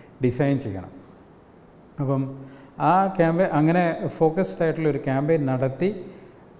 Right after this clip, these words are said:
ആ, എന്നിട്ട് അത് successful ആയിരുന്നോ എന്നുള്ളത് അസസ്സും കൂടെ ചെയ്ത് വെച്ചിട്ട് ആ അസസ്മെന്റിൻ്റെ ബേസിസിൽ വേണം നമ്മൾ എൻഫോഴ്സ്മെന്റ് roll out ചെയ്യാൻ വേണ്ടി.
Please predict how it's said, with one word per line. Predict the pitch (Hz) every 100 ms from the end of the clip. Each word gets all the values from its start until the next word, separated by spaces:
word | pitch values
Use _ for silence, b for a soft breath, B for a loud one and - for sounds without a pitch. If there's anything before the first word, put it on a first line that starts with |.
| - 139
ആ, | 127 135
എന്നിട്ട് | 143 156 156
അത് | 147
successful | 175 143 - 185 214 175
ആയിരുന്നോ | 156 165 175
എന്നുള്ളത് | 156 151 139
അസസ്സും | 127 156 156 180
കൂടെ | 180 170
ചെയ്ത് | 175 143 147
വെച്ചിട്ട് | 151 147 139
ആ | 156
അസസ്മെന്റിൻ്റെ | 127 143 - 170 180 165
ബേസിസിൽ | 139 131 147 151
വേണം | 127 123 135 B B B -
നമ്മൾ | 123
എൻഫോഴ്സ്മെന്റ് | 123 120 147 131 - 127 117
roll | 120 131
out | 131 117
ചെയ്യാൻ | 101 95 101
വേണ്ടി. | 95